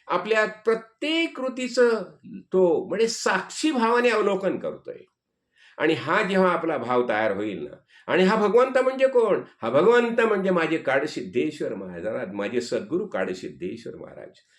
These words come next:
आणि म्हणून मी ते म्हणतो की ते सतत माझ्याबरोबर. कुठे आहेत दूर?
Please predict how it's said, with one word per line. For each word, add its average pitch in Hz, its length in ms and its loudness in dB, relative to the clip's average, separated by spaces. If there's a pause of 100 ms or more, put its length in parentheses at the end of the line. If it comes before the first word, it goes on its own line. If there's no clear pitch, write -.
(160)
आणि 117 160 0
म्हणून 123 300 -2
मी 165 120 -4
ते 117 160 -6
म्हणतो 92 600 -4
की 90 140 -14
ते 110 60 -10
सतत 180 400 -10
माझ्याबरोबर. 160 500 -6
कुठे 277 280 -4
आहेत 277 120 2
दूर? 131 280 -2